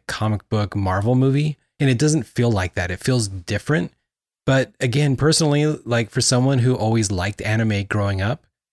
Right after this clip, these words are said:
I think it's great. Like, I just think it's really good. And this is how I would like to see virtually any action anime done in live action. I mean, it's, it's, I mean, the whole movie is basically C G,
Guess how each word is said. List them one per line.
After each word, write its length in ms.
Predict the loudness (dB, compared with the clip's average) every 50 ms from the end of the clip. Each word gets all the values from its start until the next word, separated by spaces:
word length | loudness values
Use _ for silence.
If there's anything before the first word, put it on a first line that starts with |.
| _ _ _ _ _ _
I 120 | -2 -2 -2
think 260 | 0 -2 -2 -2 -2
it's 120 | -2 -4
great. 420 | -6 -6 _ -4 -2 -2 -2 -2 -2
Like, 180 | -4 -4 -2
I 80 | -2 -2
just 180 | 0 -2 0 0
think 160 | 0 0 0
it's 160 | -2 -4 -4
really 460 | -8 -6 -4 -2 0 0 0 0 0
good. 360 | -2 -2 -2 0 0 0 -2
And 180 | -2 -2 0 0
this 180 | 2 2 0 0
is 140 | 0 -2
how 220 | -2 -2 0 0 0
I 160 | 0 0 0
would 220 | -2 -2 -4 -2
like 180 | -4 -6 -6 -6
to 100 | -6 -4
see 480 | -2 -2 0 -2 -2 -2 -2 -4 -6 -10 _ _ _ _ _ _ _ _ _ _ _ _ _ _ _ _ _ _ _ -4
virtually 680 | 0 4 4 4 4 4 4 4 4 4 4 2 -2 _ _ _ _
any 520 | 0 2 2 4 4 2 2 2 0 -2 -6 _ _ _ -4
action 460 | -2 -2 -2 -2 -2 0 0 0 0
anime 720 | -2 -2 -4 -2 0 0 0 0 0 0 0 -2 -2 -6 -8 -12 -8 -4
done 340 | -2 0 2 2 2 0 -2
in 260 | 0 -2 0 0 0
live 260 | 0 0 -2 0 -2
action. 460 | -2 -2 -4 -6 -8 -16 -16 -16 _ _ _ _
I 80 | 0 2
mean, 120 | 2 4
it's, 180 | 4 2 0 -2
it's, 240 | -2 -2 -2 -2 -2 -6 -6 _
I 80 | 0 2
mean, 160 | 2 4 4
the 80 | 4
whole 140 | 4 4 4
movie 260 | 4 4 4 4 4
is 80 | 2 2
basically 420 | 2 0 0 0 0 0 0 0
C 220 | 0 0 -2 -2 -2
G, 380 | -2 -2 -2 -2 -2 -4 -6